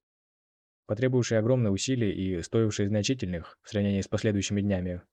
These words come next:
потерь акций. При этом, несмотря на большие потери, советские В В С, особенно на юго-западном направлении,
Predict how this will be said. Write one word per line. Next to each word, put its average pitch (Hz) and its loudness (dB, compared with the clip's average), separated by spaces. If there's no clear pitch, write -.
потерь 101 0
акций. 87 -4
При 110 0
этом, 127 2
несмотря 117 2
на 110 0
большие 113 2
потери, 98 0
советские 101 0
В 101 2
В 101 2
С, 127 2
особенно 98 0
на 104 2
юго-западном 104 2
направлении, 95 0